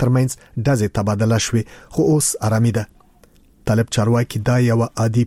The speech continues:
پیښه بولي او وایي د ستونزې د حل لپاره خبرې او هڅې روانې دي. بل خوا په ټولنیزو رسنیو دوه ویډیوګانې خپرې شوې او ادعا کیږي چې په سپین بولدک کې د پرونۍ نښتې دي.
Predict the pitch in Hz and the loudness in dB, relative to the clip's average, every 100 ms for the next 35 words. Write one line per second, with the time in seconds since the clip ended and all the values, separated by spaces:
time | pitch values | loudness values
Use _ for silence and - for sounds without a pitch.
0 | - 139 135 120 135 143 - 120 143 135 | 0 -2 0 0 2 2 0 0 0 0
1 | - - - 107 - - 117 104 107 104 | -4 -20 -6 -4 -2 0 0 0 0 0
2 | 160 135 107 101 95 - 139 143 101 113 | 2 2 0 -4 -4 -2 0 2 0 0
3 | - 123 139 127 107 113 - - - - | 0 2 2 2 0 -4 -6 -20 -10 -2
4 | 143 - 147 - 143 135 135 117 120 135 | -2 0 -2 -2 -4 -2 0 2 2 2
5 | 127 110 - 131 143 113 - - 110 139 | 0 0 0 2 2 0 -4 -8 -2 0
6 | 147 - 113 110 110 123 127 107 - 104 | -2 -4 -2 0 0 0 0 -2 -2 -2
7 | - 123 113 - - - 120 123 127 - | 0 0 0 -6 -20 -6 0 0 0 -2
8 | 107 113 139 156 143 151 151 143 143 - | -2 0 0 0 0 0 0 0 -2 -2
9 | 143 135 127 117 127 - 135 123 117 - | 0 2 2 0 0 0 0 0 -4 -4
10 | 101 107 107 120 113 - - 117 127 | -4 0 0 2 0 0 -2 0 -2